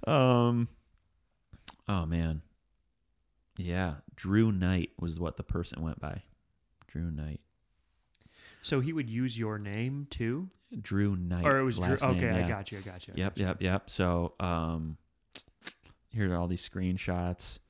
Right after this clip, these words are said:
Speaker 1: He's all grown up now, though. This family picture was taken, like, a week bef-, ago when I was home. Um, pictures of me and my nephews, tons of 'em, tons of 'em, tons of 'em. I guess I shouldn't post these on my personal Instagram. Um,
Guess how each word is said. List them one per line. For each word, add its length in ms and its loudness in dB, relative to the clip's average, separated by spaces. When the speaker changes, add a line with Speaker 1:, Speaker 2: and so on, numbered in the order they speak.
Speaker 1:
He's 260 2
all 100 4
grown 300 2
up 180 2
now, 220 2
though. 280 0
This 200 -2
family 240 -2
picture 340 -4
was 140 -2
taken, 260 -2
like, 160 -2
a 60 -2
week 300 0
bef-, 180 -8
ago 260 -2
when 160 -2
I 80 -4
was 120 -6
home. 380 -4
Um, 220 -10
pictures 280 -6
of 60 -4
me 160 -2
and 80 -2
my 120 -6
nephews, 560 -4
tons 340 -6
of 100 -6
'em, 180 -4
tons 300 -8
of 100 -6
'em, 140 -4
tons 320 -8
of 100 -6
'em. 280 -4
I 40 -10
guess 160 -2
I 60 -2
shouldn't 260 -4
post 200 -4
these 100 -4
on 100 -4
my 100 -8
personal 380 -6
Instagram. 300 -10
Um, 520 -6